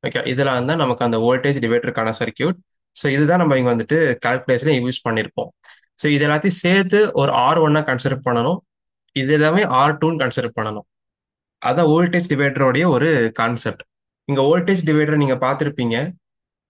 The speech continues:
ஆ, actually, இது voltage டிவைடர்னு சொல்ல முடியாது. என்னால gain அப்படிங்கிற ஒருத்தர் role பண்ணுவாருங்க. அவர் தான் இங்க main ரோலே. But,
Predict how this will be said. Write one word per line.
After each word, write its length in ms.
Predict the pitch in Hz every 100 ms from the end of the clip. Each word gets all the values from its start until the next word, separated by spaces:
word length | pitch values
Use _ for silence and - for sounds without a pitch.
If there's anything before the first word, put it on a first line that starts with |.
| -
ஆ, 60 | 113 113 110 110 110 110 110 110 110 _ _ _ _ _ _ _ _ _ _ _ _ _ _ _ _ _ _ _ _ _ -
actually, 200 | - 185
இது 280 | 190 147 170
voltage 160 | 202
டிவைடர்னு 220 | 180 170 202
சொல்ல 260 | 156 151
முடியாது. 640 | 165 135 165 139 120 117 -
என்னால 260 | 123 143
gain 420 | 147 127 160 202 156
அப்படிங்கிற 460 | 127 127 139 143
ஒருத்தர் 320 | 139 123 147
role 240 | 139 123 131
பண்ணுவாருங்க. 560 | 117 117 113 107 107 -
அவர் 280 | 113 117 113
தான் 180 | 135
இங்க 140 | 143 117
main 260 | 117 135
ரோலே. 440 | 123 117 113 135 185 _ _ _ _ _
But, 520 | 147 156 165 156 -